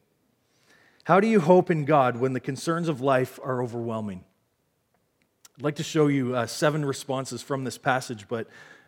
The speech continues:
before we go there, I want to set the table by drawing your attention to a few key observations right here from Psalm forty-two. Notice this first. The emphasis of this psalm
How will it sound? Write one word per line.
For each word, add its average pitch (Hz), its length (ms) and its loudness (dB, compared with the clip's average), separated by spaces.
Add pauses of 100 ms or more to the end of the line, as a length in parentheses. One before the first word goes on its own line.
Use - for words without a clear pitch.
before 190 340 6
we 170 80 6
go 175 180 6
there, 143 160 4
I - 20 4
want 156 160 0
to 156 80 -4
set 175 220 0
the 156 60 -6
table 151 360 0
by 127 160 2
drawing 156 360 2
your 156 120 0
attention 151 460 -4
to 131 260 -4 (240)
a 139 60 -6
few 185 300 0
key 196 220 2
observations 147 800 2
right 151 220 2
here 151 140 -2
from 139 200 -8
Psalm 143 300 -6
forty-two. 131 600 -4 (500)
Notice 180 400 2
this 156 200 -2
first. - 420 -4 (680)
The 160 160 -4
emphasis 214 540 2
of 165 240 0
this 160 140 2
psalm 165 520 -4